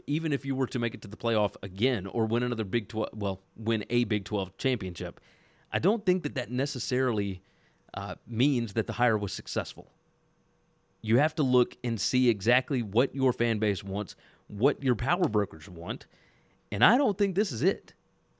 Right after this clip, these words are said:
I don't think the T C U fans and, uh, the boosters, et cetera, the people that really support this school,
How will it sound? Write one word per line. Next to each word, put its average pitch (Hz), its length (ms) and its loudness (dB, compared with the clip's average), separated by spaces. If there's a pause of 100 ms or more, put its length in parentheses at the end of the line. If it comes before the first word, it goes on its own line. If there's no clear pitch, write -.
(240)
I 247 160 6
don't 269 340 2
think 190 280 2
the 123 60 -12
T 180 240 -4
C 185 140 -6
U 139 460 0 (260)
fans 160 500 2 (120)
and, 107 440 -2 (440)
uh, 95 340 -6
the - 160 -14 (160)
boosters, 147 640 2
et - 100 -6
cetera, 117 440 0 (380)
the - 80 4
people 147 420 4
that 117 320 4
really 151 400 2
support 151 500 -2
this 139 180 -2
school, 110 520 -2